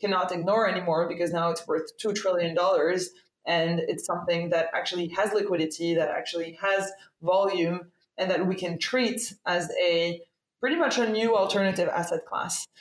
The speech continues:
And so that's an entirely different type of, of, of clients, um, who also have,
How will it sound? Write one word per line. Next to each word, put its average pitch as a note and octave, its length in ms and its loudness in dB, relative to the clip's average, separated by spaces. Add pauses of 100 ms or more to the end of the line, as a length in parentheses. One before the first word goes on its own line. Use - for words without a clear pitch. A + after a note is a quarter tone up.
(120)
And G3 140 0
so A#3 80 4
that's B3+ 240 2
an B3 80 2
entirely G3+ 560 2
different F#3 420 -2 (180)
type F3+ 300 0
of, E3+ 300 2 (240)
of, E3+ 180 2 (240)
of E3+ 180 0
clients, A#3 680 0 (480)
um, F3+ 340 0
who G#3+ 220 2
also B3+ 240 4
have, F#3+ 460 2